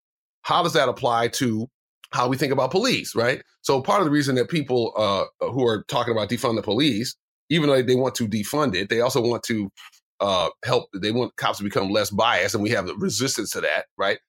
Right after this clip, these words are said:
Because they know that the, that, that people can be biased and not know it, right? Even though there's legions of evidence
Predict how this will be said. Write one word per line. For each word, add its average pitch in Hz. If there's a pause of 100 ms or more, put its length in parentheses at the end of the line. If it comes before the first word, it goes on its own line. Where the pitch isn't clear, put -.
Because 131
they 139
know 156 (240)
that 131
the, 123 (120)
that, 127 (100)
that 120
people 131
can 123
be 120
biased 104
and 104
not 101
know 117
it, 65
right? 98
Even 110
though 110
there's 101
legions 131
of 113
evidence 110